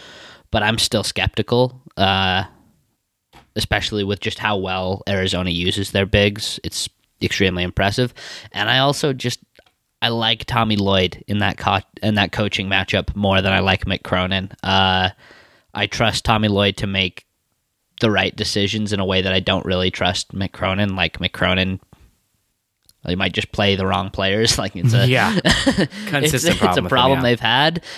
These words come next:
Speaker 1: And the lack of an offense that U C L A seemingly has is not a super big issue because they've got such incredible individual talent on the perimeter that their plan is just, like, let Jaime cook, you know?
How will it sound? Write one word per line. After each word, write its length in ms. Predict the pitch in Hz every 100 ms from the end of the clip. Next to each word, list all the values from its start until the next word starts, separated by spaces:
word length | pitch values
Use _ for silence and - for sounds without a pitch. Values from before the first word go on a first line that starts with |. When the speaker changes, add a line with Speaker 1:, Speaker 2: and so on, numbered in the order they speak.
| 151
Speaker 1:
And 180 | 120 127
the 80 | 127
lack 300 | 127 151 175
of 80 | 147
an 80 |
offense 380 | 123 120 120 110
that 80 | 85
U 120 | 107
C 160 | - 104
L 160 | 95
A 200 | 92 90 - _ _ _ _ _ _ _ _ -
seemingly 540 | - - 139 123 110 104
has 280 | 110 120 131
is 160 | 143
not 240 | 170 175 -
a 60 | -
super 360 | - 151 147 131
big 200 | 131 147
issue 300 | 208 104 104
because 400 | 110 - 151 127
they've 180 | 113
got 320 | - 151 147 -
such 220 | 113 107
incredible 580 | 101 - 120 107 101 101
individual 560 | 98 95 98 98 87
talent 420 | - 113 104 98 -
on 100 | 101
the 80 | 90
perimeter 540 | 101 113 123 95 90 - - - _ _
that 140 | 113 101
their 120 | 98
plan 340 | - 131 123
is 100 | 101
just, 240 | - 95 -
like, 220 | 95 90
let 220 | 101 101
Jaime 260 | 104 98 95
cook, 380 | - 123 - -
you 100 | 95
know? 220 | 98